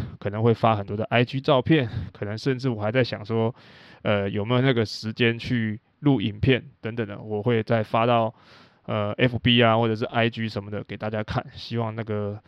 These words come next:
到时候呢，大家也可以多多关注。好，那以上呢，就是今天想要跟大家分享我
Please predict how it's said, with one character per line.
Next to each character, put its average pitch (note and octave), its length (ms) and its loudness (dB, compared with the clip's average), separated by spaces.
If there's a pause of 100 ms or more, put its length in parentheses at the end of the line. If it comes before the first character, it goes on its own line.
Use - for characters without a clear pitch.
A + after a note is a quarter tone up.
(320)
到 A#2 160 2
时 A2+ 160 -4
候 A#2+ 160 4
呢， G#2+ 160 -4
大 A2 140 0
家 A2 100 -2
也 G#2 80 -4
可 A2 160 -2
以 G2+ 160 -6
多 A2 140 -4
多 A2 100 -2
关 G2+ 240 -6
注。 G#2 160 -12 (420)
好， G#2+ 320 -4
那 B2+ 360 2
以 A#2 100 -6
上 D#3+ 180 4
呢， C3 140 0
就 C3 140 -2
是 C3 200 -2
今 B2 220 -8
天 C3 140 -4
想 G#2+ 180 -4
要 A2+ 80 -4
跟 A2+ 160 -6
大 A2+ 100 -2
家 A#2 140 2
分 A#2+ 300 -2
享 G2 280 -6
我 G2 140 -10